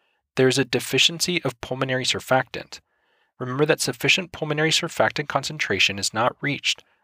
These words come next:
until thirty-five to thirty-six weeks of gestation, so this causes alveolar collapse. Symptoms usually present soon after birth, and they may include tachypnea, nasal flaring,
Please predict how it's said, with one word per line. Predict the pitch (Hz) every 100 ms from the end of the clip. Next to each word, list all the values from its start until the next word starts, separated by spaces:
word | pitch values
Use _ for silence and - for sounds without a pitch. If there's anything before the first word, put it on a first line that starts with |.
| _
until | 131 127 123 -
thirty-five | 117 160 - 98 95 -
to | -
thirty-six | - 131 151 - - -
weeks | 92
of | -
gestation, | - 85 - 123 - - - _ _ _ _ _
so | -
this | 131 127
causes | - 120 127 165 - -
alveolar | 117 110 101 98 -
collapse. | - 107 - - - - _ _ _ _ _ _ _
Symptoms | - - 165 - 190 160
usually | 143 156 190
present | 170 170 147 120 110
soon | - 123
after | 104 92 92
birth, | 92 131 - - _ _ -
and | 127
they | 123
may | 117 127
include | 160 - 107 -
tachypnea, | - - 135 151 160 170 - _ _ _ -
nasal | 113 127 175
flaring, | - 113 98 92